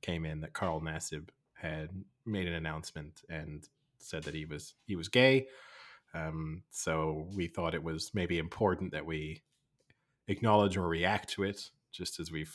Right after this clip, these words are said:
have touched on topics of diversity and, and various other things at, at times. Um, the statement itself, we don't have a tremendous amount of information, and then all we did was listen to the,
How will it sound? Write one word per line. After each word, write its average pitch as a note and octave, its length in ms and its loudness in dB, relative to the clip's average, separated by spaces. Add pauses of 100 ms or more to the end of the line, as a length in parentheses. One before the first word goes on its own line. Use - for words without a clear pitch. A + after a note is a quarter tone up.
(140)
have A2+ 240 2
touched - 300 -4
on D#2+ 160 -2
topics - 440 -8
of C2+ 140 -12
diversity - 680 -8
and, E2 320 -10
and E2 160 -8
various D2+ 440 -4
other D2 200 -8
things D2+ 400 -8
at, - 80 -10 (680)
at E2 120 -4
times. E2+ 480 0 (1700)
Um, G#2+ 680 6
the A#2 80 6
statement B2+ 360 12
itself, B2+ 400 12
we B2 100 12
don't C3 120 12
have A#2+ 120 12
a - 40 6
tremendous A#2+ 400 10
amount A2 180 12
of G2+ 60 8
information, G#2 600 6
and E2+ 160 0
then F2 140 0
all F2+ 180 2
we F2 100 2
did F2 160 2
was E2+ 200 -2
listen F2 320 0
to F2 120 -2
the, E2 320 -2